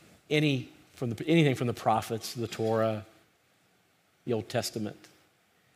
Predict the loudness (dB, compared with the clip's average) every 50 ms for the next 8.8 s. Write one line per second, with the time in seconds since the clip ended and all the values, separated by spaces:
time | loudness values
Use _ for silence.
0 | _ _ _ -6 -6 -4 -2 0 0 0 0 0 0 0 0 0 -2 -4 -6 -6
1 | -6 -8 -10 -10 -12 -12 -12 -12 -14 -16 -20 _ _ _ _ _ _ _ _ _
2 | _ _ _ _ _ _ _ _ _ _ _ _ _ _ _ _ _ _ _ _
3 | _ _ -4 0 2 2 2 2 2 2 0 0 -2 -4 -4 -4 -4 -4 -2 0
4 | 0 0 0 -2 -6 -8 -10 -18 -20 _ _ _ _ _ _ _ _ _ _ _
5 | _ _ _ _ _ _ _ _ _ _ _ _ _ _ _ _ _ _ _ _
6 | _ _ -20 -20 -20 _ _ 2 6 6 6 6 6 6 6 6 6 6 4 4
7 | 4 2 0 2 2 2 2 2 2 2 2 2 0 -2 0 4 6 6 8 8
8 | 6 4 2 2 0 -2 0 2 2 4 4 4 4 4 2 0